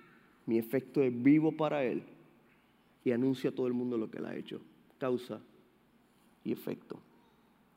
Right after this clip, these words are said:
Perseveraban en la enseñanza todos los creyentes, a la comunión fraternal. ¿Sabe? Aquí en Champion Forest tenemos algo que se llaman grupos de vida.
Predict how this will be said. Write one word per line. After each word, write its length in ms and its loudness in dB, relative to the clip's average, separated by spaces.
Perseveraban 1080 6
en 120 0
la 40 4
enseñanza 640 0
todos 460 4
los 240 4
creyentes, 760 2
a 60 0
la 160 2
comunión 480 6
fraternal. 480 2
¿Sabe? 220 6
Aquí 180 4
en 80 6
Champion 380 2
Forest 400 4
tenemos 260 8
algo 160 8
que 120 6
se 100 2
llaman 220 8
grupos 320 10
de 100 10
vida. 320 8